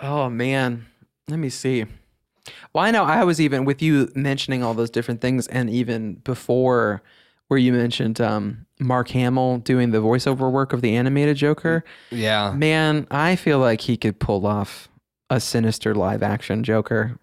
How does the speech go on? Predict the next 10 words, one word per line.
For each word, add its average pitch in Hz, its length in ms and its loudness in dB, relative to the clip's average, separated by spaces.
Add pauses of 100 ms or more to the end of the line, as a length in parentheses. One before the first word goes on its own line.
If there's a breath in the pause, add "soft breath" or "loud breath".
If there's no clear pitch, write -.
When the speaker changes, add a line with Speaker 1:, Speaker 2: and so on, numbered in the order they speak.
Speaker 1:
pretty 117 300 0
darn 120 320 0
well. 131 320 0 (320 loud breath)
Speaker 2:
Yeah. 120 400 0
Speaker 1:
Um, 113 200 -4 (600 soft breath)
like, 139 160 0
it 151 60 4
would 147 160 4
make 131 240 0
me, 120 320 2